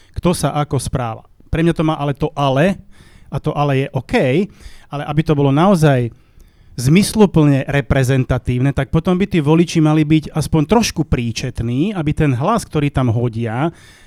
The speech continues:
naozaj reflektoval ich presvedčenie. Nie emócie, nie re-, iracionalitu, nie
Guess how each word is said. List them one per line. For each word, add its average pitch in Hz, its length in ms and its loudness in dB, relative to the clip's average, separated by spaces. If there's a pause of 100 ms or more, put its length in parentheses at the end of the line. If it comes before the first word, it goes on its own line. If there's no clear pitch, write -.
(200)
naozaj 190 440 4
reflektoval 165 600 2
ich 147 100 -2
presvedčenie. 127 800 -2 (320)
Nie 202 220 0
emócie, 170 500 4
nie 165 180 2
re-, 151 220 -4
iracionalitu, 160 720 2
nie 156 300 4